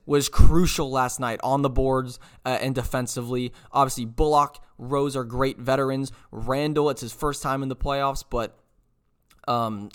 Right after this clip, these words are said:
and he, he's gonna figure it out. I think he's gonna bounce back for a huge game three because, uh, hasn't been shooting the ball too well from the field the past, or his first two games in the playoffs for the Knicks. But because of that veteran presence and that defense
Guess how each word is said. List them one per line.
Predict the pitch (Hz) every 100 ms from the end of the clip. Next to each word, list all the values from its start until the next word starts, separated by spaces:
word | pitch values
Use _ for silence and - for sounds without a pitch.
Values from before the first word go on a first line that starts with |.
| -
and | 123
he, | 131 143
he's | 131 143 135
gonna | 147 131
figure | - 139 127
it |
out. | 123
I | 135
think | 151 127
he's | 117
gonna | 123
bounce | 98 113 -
back | 117 -
for | 110
a |
huge | 113 160 127
game | - 127
three | 110 123
because, | 120 117 120 113 - - _ -
uh, |
hasn't | 123 139 139
been | 123
shooting | - 131 127
the | 117
ball | 120
too | - 160
well | 143 127
from | 131
the | 117
field | 127 120
the |
past, | 117 127 120 - - _ -
or | 131
his | 131 127
first | 143 -
two | 131
games | 123 120 120
in |
the | 117
playoffs | - 120 117
for | 123
the | 113
Knicks. | 123 147 - - _ _ _ _ _ _ _ _ _ _ _ _ _ _ _ _ _ _ -
But | 131 123
because | - 170 180
of |
that | 196 165
veteran | 156 156 143
presence | 139 131 131 -
and | 131 123
that | 117 - 120
defense | 147 147 - 101 92